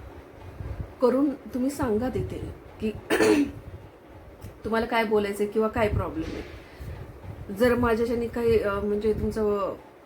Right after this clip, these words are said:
म्हणजे माझ्याशी बोलून तुम्हाला काही हे होत असेल, अ, सुख भेटत असेल तर हरकत नाही, परंतु आधी तुम्ही मला, तुम्हाला काही प्रॉब्लेम आहे ते सांगा इथे मला कमेंट करून. आणि, अ, कॉन्टॅक्ट नंबर मी तुम्हाला नाही देऊ शकत,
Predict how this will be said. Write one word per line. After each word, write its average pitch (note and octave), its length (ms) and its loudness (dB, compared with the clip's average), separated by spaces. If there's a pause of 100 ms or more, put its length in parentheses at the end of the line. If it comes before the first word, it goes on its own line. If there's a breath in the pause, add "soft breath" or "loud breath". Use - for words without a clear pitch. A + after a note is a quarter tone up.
(300)
म्हणजे G#3 300 0
माझ्याशी A3 460 4
बोलून A#3+ 340 -2
तुम्हाला A#3 240 0
काही A#3 180 0
हे C4 160 0
होत A3 240 2
असेल, F#3 480 -2
अ, E3 380 -4 (1040)
सुख C4+ 180 -2
भेटत A3 380 4
असेल A3 300 -6
तर A#3 80 -8 (140)
हरकत B3 400 -4
नाही, G#3+ 200 -2 (580 loud breath)
परंतु C4+ 380 4
आधी C4+ 220 2
तुम्ही C4 260 -4
मला, B3+ 220 -2
तुम्हाला A#3+ 460 -2
काही A#3+ 200 -2
प्रॉब्लेम A3+ 480 0
आहे A3 260 0
ते A#3+ 160 -2
सांगा F#3 340 -4
इथे F#3 300 -6
मला F#3+ 360 -4 (180)
कमेंट A3+ 320 2
करून. G#3 280 0 (580 loud breath)
आणि, A3+ 400 2
अ, G#3+ 140 0 (840)
कॉन्टॅक्ट C4 300 2
नंबर B3 300 0
मी A#3+ 100 -2
तुम्हाला G#3+ 320 2
नाही G#3+ 200 2
देऊ F3+ 180 -4
शकत, - 300 -14